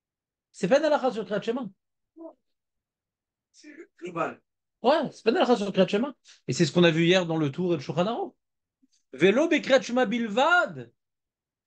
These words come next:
Speaker 1: Et là, avec psuke des Imra ou Betfila, c'est quelque chose de général.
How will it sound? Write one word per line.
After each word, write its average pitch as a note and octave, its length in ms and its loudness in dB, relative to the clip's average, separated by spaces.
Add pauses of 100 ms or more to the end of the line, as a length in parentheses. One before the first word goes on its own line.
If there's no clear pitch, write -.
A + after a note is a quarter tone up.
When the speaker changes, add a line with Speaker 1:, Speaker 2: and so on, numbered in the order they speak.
(100)
Speaker 1:
Et C#3 100 0
là, F3+ 120 4
avec E3 220 0
psuke D3+ 320 -4
des D#3 320 0
Imra A#3 640 -4
ou D#3+ 60 -6
Betfila, F3+ 840 0 (180)
c'est - 120 -6
quelque F3 120 0
chose F#3+ 120 4
de G#3 80 6
général. A3 760 0